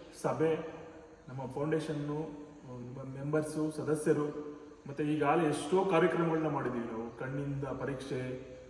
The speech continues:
ಕಣ್ಣಿನ ಉಚಿತ ಕನ್ನಡಕ ವಿತರಣೆ ಎಲ್ಲ ಇಲ್ಲಿ ಇದೇ ಪ್ರಾಂಗಣದಲ್ಲೇ ಮಾಡಿದ್ದೀವಿ. ಹಾಗಾಗಿ ಇಲ್ಲಿ ಒಂದು ಕಡೆ ಕೂತು ಕ-, ಚರ್ಚೆ ಮಾಡ್ಲಿಕ್ಕೆ ಅಂತ ನಾವು ಈ ಭಾಗನ ಗುರುತಿಸ್ಕೊಂಡಿದ್ದೀವಿ.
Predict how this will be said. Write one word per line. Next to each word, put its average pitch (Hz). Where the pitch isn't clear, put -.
ಕಣ್ಣಿನ 139
ಉಚಿತ 123
ಕನ್ನಡಕ 143
ವಿತರಣೆ 123
ಎಲ್ಲ 147
ಇಲ್ಲಿ 170
ಇದೇ 160
ಪ್ರಾಂಗಣದಲ್ಲೇ 156
ಮಾಡಿದ್ದೀವಿ. 113
ಹಾಗಾಗಿ 156
ಇಲ್ಲಿ 170
ಒಂದು 165
ಕಡೆ 175
ಕೂತು 220
ಕ-, 156
ಚರ್ಚೆ 180
ಮಾಡ್ಲಿಕ್ಕೆ 151
ಅಂತ 131
ನಾವು 185
ಈ 185
ಭಾಗನ 147
ಗುರುತಿಸ್ಕೊಂಡಿದ್ದೀವಿ. 135